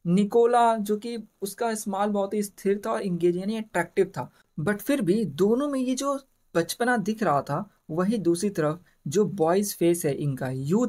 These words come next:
है इनके जो दिखा रहा है, जो इनके जवानी को शो कर रहा है, उसमें एक सीरियसनेस थी जो कि उनके उम्र से काफ़ी बड़ी थी।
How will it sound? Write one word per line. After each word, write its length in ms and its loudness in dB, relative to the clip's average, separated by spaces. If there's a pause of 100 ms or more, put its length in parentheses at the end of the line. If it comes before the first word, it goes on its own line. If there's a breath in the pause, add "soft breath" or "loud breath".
(120)
है 80 2
इनके 240 0
जो 100 0
दिखा 320 -2
रहा 80 2
है, 60 -2
जो 100 -4
इनके 200 -4
जवानी 380 -4
को 80 -6
शो 220 -4
कर 180 -2
रहा 140 -4
है, 60 -8 (280 loud breath)
उसमें 300 0
एक 120 -2
सीरियसनेस 640 -2
थी 240 -4 (260 loud breath)
जो 200 2
कि 180 -4
उनके 400 -6
उम्र 360 -4
से 140 -8
काफ़ी 360 -4
बड़ी 320 -4
थी। 240 -10